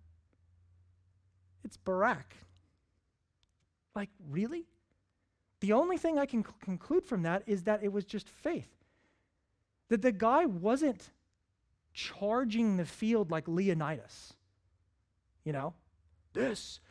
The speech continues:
is where we hold them. This is where we fight. This is where they die. On these shields, boys. Oh, remember this day, men,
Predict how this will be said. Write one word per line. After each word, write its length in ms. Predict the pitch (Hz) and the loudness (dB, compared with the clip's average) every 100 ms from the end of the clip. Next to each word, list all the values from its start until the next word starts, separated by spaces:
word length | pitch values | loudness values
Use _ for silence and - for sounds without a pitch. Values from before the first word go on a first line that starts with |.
| - - | -20 -8
is 220 | 226 240 | -6 -4
where 220 | 233 262 | -2 -2
we 160 | 254 262 | 0 0
hold 380 | 180 247 269 240 | 0 -4 -4 -4
them. 340 | 202 185 127 - _ _ _ _ _ - | -6 -6 -10 -16 _ _ _ _ _ -6
This 260 | 311 269 - | -4 -4 -4
is 180 | 262 | -6
where 220 | 240 262 233 | -4 -6 -4
we 200 | 240 233 - - | -6 -8 -10 -4
fight. 460 | 285 247 208 - - _ _ _ _ _ _ | -2 -2 -6 -12 -20 _ _ _ _ _ _
This 440 | - 311 247 - - - - | -4 -2 -2 -8 -16 -18 -6
is 180 | 277 262 | -4 -2
where 300 | 302 269 240 | -4 -2 -4
they 400 | 269 302 269 233 - | -4 -4 -4 -6 -4
die. 720 | 320 277 254 233 190 160 - _ - - - | -2 0 -2 -2 -4 -8 -12 _ -20 -12 -2
On 300 | 370 349 349 | 0 0 -2
these 200 | 370 339 | -2 -2
shields, 540 | - 381 370 339 320 | 4 6 6 2 -4
boys. 680 | - 349 311 302 311 285 - - - - - | 2 2 2 0 -4 -6 -10 -20 -20 -10 -4
Oh, 500 | 302 - 311 277 139 _ _ _ _ - | -4 -4 -8 -10 -12 _ _ _ _ -6
remember 380 | 247 294 269 | 0 0 0
this 200 | 247 220 | -4 -8
day, 240 | - 220 202 | -8 -8 -8
men, 360 | 165 - - | -10 -14 -20